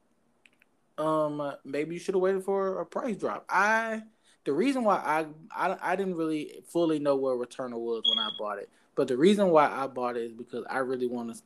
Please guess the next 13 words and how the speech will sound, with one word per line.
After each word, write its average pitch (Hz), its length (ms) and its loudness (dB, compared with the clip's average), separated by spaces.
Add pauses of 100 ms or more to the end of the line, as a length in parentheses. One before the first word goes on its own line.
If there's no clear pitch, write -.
to 113 260 -2
support, - 760 2
like, 104 400 -8
Housemarque, 117 500 -2 (180)
because 120 320 -6
I 123 120 -2
think 131 200 -4
they 127 120 2
made 123 200 0
really 123 260 0
good 117 180 -2
games, 208 440 0 (380)
and 120 340 -4